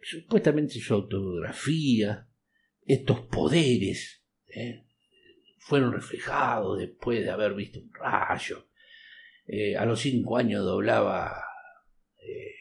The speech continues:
el doblador de cuchara. Lo podremos, una vida doblando cuchara. Em, he entrado a sus redes actuales, más activo que yo,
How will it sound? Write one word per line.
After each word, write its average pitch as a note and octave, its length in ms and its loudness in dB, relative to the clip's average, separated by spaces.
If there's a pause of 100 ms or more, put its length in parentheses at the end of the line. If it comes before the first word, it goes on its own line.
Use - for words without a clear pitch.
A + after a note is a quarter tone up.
(460)
el G3+ 120 0
doblador A#3 760 8 (840)
de A#2+ 420 2
cuchara. F2+ 500 -4
Lo A#2+ 140 0
podremos, A#2 500 0 (580)
una B2+ 220 4
vida B2+ 260 4
doblando G#2 380 2
cuchara. - 420 -10 (1400)
Em, D#3+ 960 0
he C#4+ 100 6
entrado C#4+ 380 8
a C3 40 10
sus C3+ 180 2
redes D#3 260 6
actuales, A#2 500 4
más A#3+ 220 6
activo D#3 360 2
que - 120 -4
yo, - 480 4